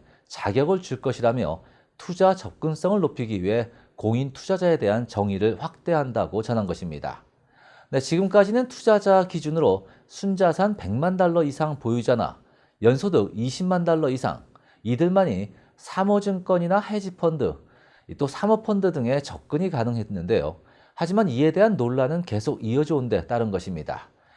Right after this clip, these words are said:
이 논란은 이렇습니다. 일반 투자자들을 보호하고자 했던 조항들이 오히려 부자들이 더 부자가 되는 것을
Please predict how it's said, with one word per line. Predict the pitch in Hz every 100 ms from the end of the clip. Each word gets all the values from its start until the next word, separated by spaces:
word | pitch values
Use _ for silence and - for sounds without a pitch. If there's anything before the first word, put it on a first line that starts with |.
| _
이 | - 139
논란은 | 123 143 151 190
이렇습니다. | 143 139 151 139 135 85 - _ _ _ _
일반 | 113 143 165 233 240
투자자들을 | - 226 208 190 196 196 196
보호하고자 | 156 156 156 147 147
했던 | 120 - 147 143
조항들이 | 113 113 139 160 110 87 - _ _
오히려 | 95 113 117 147 147
부자들이 | 107 156 165 180 98 90 -
더 | 107 -
부자가 | - 101 139 151 208
되는 | 196 170 160
것을 | 120 135 139